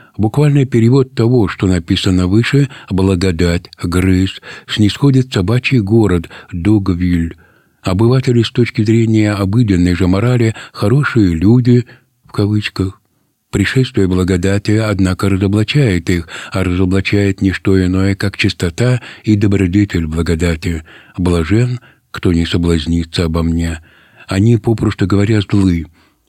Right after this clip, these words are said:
В таком случае благодать, изобличив их, провоцирует справедливость. Собачий город уничтожен, зло уничтожено. Триер Ларс, Догвиль.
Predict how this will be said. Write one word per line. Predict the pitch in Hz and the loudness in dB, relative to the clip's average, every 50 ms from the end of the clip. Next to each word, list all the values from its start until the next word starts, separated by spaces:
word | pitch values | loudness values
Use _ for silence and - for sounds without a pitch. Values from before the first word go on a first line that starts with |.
| _ _ | _ _
В | - | -6
таком | - 101 - - 98 98 | -4 -4 -2 -2 -2 -2
случае | - - 104 101 - - 107 | 0 0 -2 0 0 0 -2
благодать, | 95 95 98 90 90 95 92 98 101 98 - - | 0 0 -2 0 0 0 0 0 -2 -2 -2 -2
изобличив | 95 90 95 90 90 92 90 - - 104 101 - | -2 0 0 0 0 0 -2 0 -2 -2 0 0
их, | 113 107 - - - - - - | -2 -4 -4 -8 -14 -20 -14 -8
провоцирует | - 101 92 90 87 - - 98 92 92 95 92 - | -4 -2 -2 -2 -4 -2 -2 -2 0 0 -2 -2 -4
справедливость. | - - 95 95 95 98 95 101 104 117 107 90 82 82 80 - _ _ _ _ _ _ - | -6 -4 -2 0 0 2 2 2 2 2 2 2 0 -2 -6 -8 _ _ _ _ _ _ -8
Собачий | - 104 92 87 95 95 - 104 98 | -4 -4 -2 -2 -2 -2 0 -2 0
город | 90 98 95 92 92 85 - | 0 0 0 -2 -2 -4 -4
уничтожен, | 87 82 85 82 - - - 104 110 113 110 131 143 135 131 - - _ _ _ | -4 -4 -2 -4 -4 -4 0 0 2 2 2 2 0 0 -2 -8 -16 _ _ _
зло | - 90 82 87 80 85 87 87 90 92 - _ _ _ | -8 -4 -4 -2 -2 -2 -2 -2 -4 -6 -12 _ _ _
уничтожено. | - 95 85 80 80 - - - - 85 80 78 82 78 78 78 78 78 - _ _ - - - _ _ _ _ _ _ _ _ _ _ | -6 -4 -4 -4 -4 -6 -8 -6 -6 -4 -4 -4 -6 -6 -6 -8 -10 -14 -18 _ _ -20 -20 -20 _ _ _ _ _ _ _ _ _ _
Триер | - 104 110 117 113 110 107 104 104 107 - - _ - | -2 0 2 4 4 4 4 2 0 -4 -6 -10 _ -4
Ларс, | 92 90 92 92 90 95 - - - - - - - _ _ _ - | -2 -2 0 -2 -2 -4 -6 -10 -12 -14 -16 -20 -20 _ _ _ -10
Догвиль. | - 92 87 101 101 92 85 87 82 87 90 92 92 90 92 92 | -6 -2 0 0 0 0 0 -2 -2 -2 0 2 2 2 0 -2